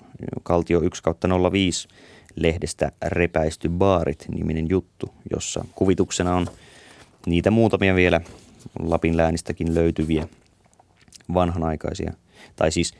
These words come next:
entisellään säilytettyjä keskiolutpaikkoja. Pikkupeura kirjoittaa: "Baari taiteilee arjen ja pyhän rajalla.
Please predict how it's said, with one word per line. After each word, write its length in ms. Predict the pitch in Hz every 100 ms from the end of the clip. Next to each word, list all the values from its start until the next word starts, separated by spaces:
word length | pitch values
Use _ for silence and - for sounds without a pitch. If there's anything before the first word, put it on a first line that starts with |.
| _
entisellään 640 | 90 90 87 82 82 82 80
säilytettyjä 840 | - 90 85 76 80 _ - 76 -
keskiolutpaikkoja. 1160 | 82 - - - - - - - - - - - _ _ _ _ _ _ _ _ _ _ _ _ _ _ - - - - - _ -
Pikkupeura 480 | - 98 95 92 90
kirjoittaa: 680 | - 87 69 - _ - - _ _ _ _ _ _ _ _ -
"Baari 380 | 90 87 85 85
taiteilee 540 | 90 90 87 82 85
arjen 360 | 73 104 92 85
ja 80 | 82
pyhän 320 | 90 90 80
rajalla. 460 | 85 82 82 -